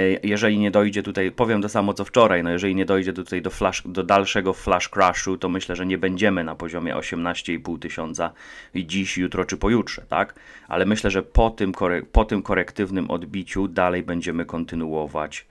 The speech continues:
ruch fali C. I tak naprawdę ten ruch fali B zdeterminuje kształt i długość fali C, okej?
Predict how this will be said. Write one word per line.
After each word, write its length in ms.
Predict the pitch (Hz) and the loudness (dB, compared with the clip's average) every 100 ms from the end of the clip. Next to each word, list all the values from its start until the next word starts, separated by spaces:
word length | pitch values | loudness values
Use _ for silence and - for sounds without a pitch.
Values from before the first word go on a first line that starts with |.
| _ - | _ -8
ruch 420 | 80 78 - - - - - - | -6 -6 -6 -12 -16 -20 -20 -6
fali 400 | - 78 76 71 | 2 2 2 -6
C. 340 | - 107 73 - - - | 2 4 4 0 -14 -4
I 80 | |
tak 140 | 92 98 | 0 2
naprawdę 540 | 98 - 110 104 101 | 2 4 4 4 0
ten 380 | - - 107 101 | 0 2 2 2
ruch 320 | 95 104 - | 2 0 -2
fali 300 | - 87 87 | -2 -2 -2
B 360 | 71 117 107 98 | 4 6 6 4
zdeterminuje 1000 | 90 95 - 87 92 92 101 98 90 87 | 0 -4 -2 -2 -2 -2 0 2 2 0
kształt 580 | - - 104 98 98 92 | -6 -2 4 4 4 0
i 100 | 85 | -4
długość 480 | 90 92 90 87 - | -2 -2 -2 -4 -2
fali 340 | 90 85 85 | 0 0 -2
C, 300 | - 98 73 - _ _ | -4 -2 -2 -4 _ _
okej? 460 | - - - 104 - | -18 0 2 2 0